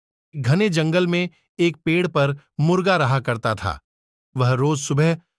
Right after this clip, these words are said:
सूरज निकलने से पहले उठ जाता था। उठने के बाद वह जंगल में दाना पानी चुगने के लिए चला जाता था और शाम होने से पहले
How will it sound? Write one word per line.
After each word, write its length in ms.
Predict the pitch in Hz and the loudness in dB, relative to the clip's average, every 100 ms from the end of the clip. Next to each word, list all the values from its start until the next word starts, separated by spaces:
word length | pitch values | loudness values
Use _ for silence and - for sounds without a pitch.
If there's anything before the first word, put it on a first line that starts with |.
| _ | _
सूरज 400 | - 196 208 185 | -6 -2 0 0
निकलने 420 | 151 143 143 147 | -2 -2 -2 0
से 140 | 143 131 | -2 -4
पहले 300 | 113 113 135 | -2 -2 -2
उठ 180 | 185 131 | -4 -2
जाता 340 | 123 107 107 | -4 -2 -4
था। 260 | - 80 - _ _ _ _ _ - | -6 -12 -12 _ _ _ _ _ -6
उठने 300 | 123 135 127 | -4 -2 -2
के 100 | 113 | -2
बाद 380 | 120 139 139 - _ _ | 0 0 -2 -8 _ _
वह 100 | 160 | -2
जंगल 380 | 143 165 175 196 | 0 0 0 0
में 160 | 185 143 | 0 0
दाना 260 | 139 151 | 0 0
पानी 280 | 143 135 147 | 0 -2 -2
चुगने 380 | 143 120 139 143 | -4 -4 -2 -2
के 120 | 143 | -2
लिए 160 | 127 110 | -4 -2
चला 260 | 117 107 | -2 -2
जाता 320 | 104 107 170 | -2 -2 -2
था 220 | 170 170 175 _ _ _ 139 | 0 -2 -4 _ _ _ -6
और 100 | 131 | -4
शाम 300 | - 165 170 | 0 0 0
होने 280 | 135 147 | 0 -2
से 140 | 143 135 | -2 -4
पहले 440 | 110 110 135 143 | -4 -2 -2 -4